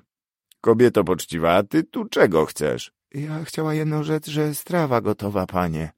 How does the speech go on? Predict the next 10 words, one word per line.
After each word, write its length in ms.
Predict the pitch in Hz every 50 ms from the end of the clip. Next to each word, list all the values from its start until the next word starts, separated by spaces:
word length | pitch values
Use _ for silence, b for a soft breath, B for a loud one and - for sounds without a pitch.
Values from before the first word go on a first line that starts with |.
| _ -
"Najwyższa 640 | - 82 92 95 95 107 110 95 - - 120 131 -
pora, 400 | - 185 220 185 104 95 87 82
żołądek 520 | 92 98 110 110 107 104 98 98 - -
mi 240 | 92 98 92 90 76
przywarł 540 | - - 110 104 92 95 92 87 90 95 90
ze 180 | 85 98 95
szczętem 480 | - - - 101 90 80 - 95 90 80
do 120 | 90 90
żeber." 500 | 85 85 85 78 69 69 71 69 67 78 - _ _ _ _ _ _ _ _ _ _ _ _ _ _ _ _ _ _ _ _ _
Hajzar 500 | - - 113 123 120 117 123 120 120